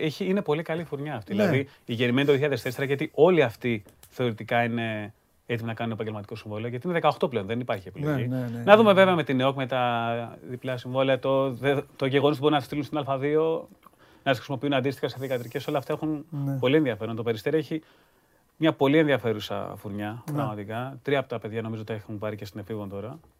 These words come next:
Speaker 1: Σταυρακόπουλος δεν είναι ανάμεσα σε αυτά. Ήταν μια έκπληξη, αλλά αυτή είναι άλλη ιστορία.
Speaker 2: Ναι.
Speaker 1: Ο Ζούγκρης είναι ένα παιδί δύο ένα που παίζει τέσσερα πέντε, που είχε πάρει χρόνο συμμετοχής προς Σπανούλη. Θα ήταν και μαζί του στο Next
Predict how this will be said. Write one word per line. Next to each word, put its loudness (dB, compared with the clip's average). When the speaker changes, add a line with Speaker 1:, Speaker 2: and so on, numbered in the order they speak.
Speaker 1:
Σταυρακόπουλος -6
δεν -8
είναι -8
ανάμεσα -14
σε -20
αυτά. -18
Ήταν -16
μια -10
έκπληξη, -12
αλλά -10
αυτή -16
είναι -14
άλλη -12
ιστορία. -12
Speaker 2:
Ναι. -8
Speaker 1:
Ο 6
Ζούγκρης 2
είναι -2
ένα -2
παιδί 0
δύο 0
ένα -2
που -8
παίζει -4
τέσσερα -2
πέντε, 2
που -8
είχε -8
πάρει 0
χρόνο -8
συμμετοχής -8
προς -2
Σπανούλη. -2
Θα 2
ήταν 0
και -2
μαζί 2
του -2
στο -4
Next -2